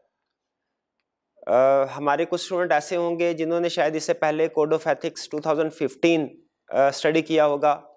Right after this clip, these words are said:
और कुछ स्टूडेंट्स ऐसे होंगे जो कि फर्स्ट टाइम Code of Ethics पढ़ रहे हैं, तो टू थाउजेंड नाइनटीन ही, अ, वो स्टडी करेंगे। जिन स्टूडेंट्स ने टू थाउजेंड फिफ्टीन, अ, कोड स्टडी किया है, उनके लिए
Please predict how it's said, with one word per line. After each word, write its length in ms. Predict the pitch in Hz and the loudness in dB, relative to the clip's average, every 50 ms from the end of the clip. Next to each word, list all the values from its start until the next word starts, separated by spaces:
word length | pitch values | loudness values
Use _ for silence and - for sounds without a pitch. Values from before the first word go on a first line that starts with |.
| _ _ _ _ _ _ _ _ _ _ _ - | _ _ _ _ _ _ _ _ _ _ _ 0
और 300 | 127 127 135 139 143 147 | 2 4 4 4 4 2
कुछ 200 | 143 - 156 - | 0 -4 -6 -4
स्टूडेंट्स 260 | - 170 156 156 156 | -2 -2 -2 0 0
ऐसे 240 | 156 139 - - 170 | -2 -2 0 -2 -2
होंगे 280 | 156 156 156 160 160 | -2 0 2 2 2
जो 160 | 151 147 147 147 | 2 2 0 0
कि 120 | - 165 | 0 -2
फर्स्ट 280 | 156 - 233 226 - - | -2 0 0 0 2 2
टाइम 180 | 220 208 202 | 0 0 2
Code 180 | 180 175 165 165 | 2 2 2 2
of 80 | 160 | 2
Ethics 280 | 165 165 139 160 156 - | 0 0 -2 -2 -4 -4
पढ़ 200 | - 147 135 135 | 0 0 2 2
रहे 100 | 147 165 | 0 -2
हैं, 100 | 190 208 | -4 -4
तो 100 | 196 180 | -6 -8
टू 140 | 160 170 160 | -8 -8 -4
थाउजेंड 320 | 156 165 147 151 151 147 | -2 -2 -2 0 0 0
नाइनटीन 360 | 131 123 127 123 135 147 147 | 0 0 0 0 -2 -2 -2
ही, 180 | 143 165 180 170 - - - - _ _ _ _ _ _ _ - | 0 0 0 0 -2 -6 -12 -20 _ _ _ _ _ _ _ -4
अ, 100 | 120 127 131 131 127 123 113 - - _ _ _ - | 0 2 2 4 4 2 0 -2 -8 _ _ _ -8
वो 160 | 113 123 123 | -6 -4 -4
स्टडी 300 | 120 - - 131 120 123 | -4 -4 -2 -2 0 0
करेंगे। 420 | 117 120 107 101 110 113 147 185 202 - _ _ _ _ _ _ _ _ _ _ _ _ _ _ _ _ - | 0 0 0 0 -2 -2 -6 -8 -10 -12 _ _ _ _ _ _ _ _ _ _ _ _ _ _ _ _ -6
जिन 240 | 120 135 180 220 240 | 0 2 2 2 2
स्टूडेंट्स 480 | - - - 214 220 226 220 - - | 0 -2 0 0 0 0 -2 -2 -2
ने 180 | 220 208 214 208 | -2 0 0 0
टू 160 | 208 214 214 | -2 -4 -4
थाउजेंड 320 | 208 202 202 208 220 214 | 0 0 0 2 0 0
फिफ्टीन, 640 | 208 - - 175 170 - - 202 202 208 214 214 196 | -2 -2 -4 -6 -6 -4 0 2 2 2 2 0 -4
अ, 340 | - - - 151 160 165 165 170 170 160 147 - - - _ | -4 0 2 2 4 4 4 2 0 -2 -6 -10 -18 -10 _
कोड 240 | - 170 175 180 180 | 2 2 2 2 2
स्टडी 300 | - - 190 180 180 190 | 0 0 0 0 0 -2
किया 280 | 185 - 165 160 151 165 | -4 -2 -2 -2 -2 -2
है, 300 | 160 170 185 208 - - - | -2 -4 -6 -8 -8 -10 -10
उनके 300 | - 180 170 - 185 175 | -12 -10 -6 -4 -2 -2
लिए 240 | 170 160 160 160 | 0 0 0 2